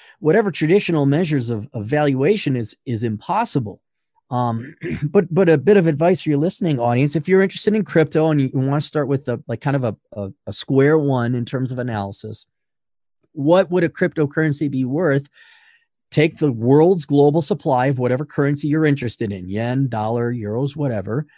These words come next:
and then divide it by the number of Bitcoins or the number of Ethereum or whatever. And that is the global excha-, that is, like,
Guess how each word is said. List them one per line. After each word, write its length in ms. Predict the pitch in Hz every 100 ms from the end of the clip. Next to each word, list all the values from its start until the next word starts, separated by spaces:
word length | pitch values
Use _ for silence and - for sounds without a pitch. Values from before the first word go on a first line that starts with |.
| _ _ -
and 120 | 123
then 100 | 147
divide 340 | 156 131 131 147
it 80 |
by 140 | 139 131
the 100 | 143
number 340 | 135 135 151
of 120 | 151
Bitcoins 600 | 139 185 - 123 98 87
or 80 | 110
the 120 | 107
number 240 | 117 123 127
of 80 | 135
Ethereum 500 | 143 170 165 143 120
or 80 |
whatever. 480 | 110 104 101 98 104 - _ -
And 140 | 151
that 180 | 165 214
is 120 | 202
the 120 | 165
global 920 | 156 120 143 190 226 240 220 220 208 190
excha-, 380 | 156 - 208
that 140 | 180 226
is, 100 | 208
like, 160 | 202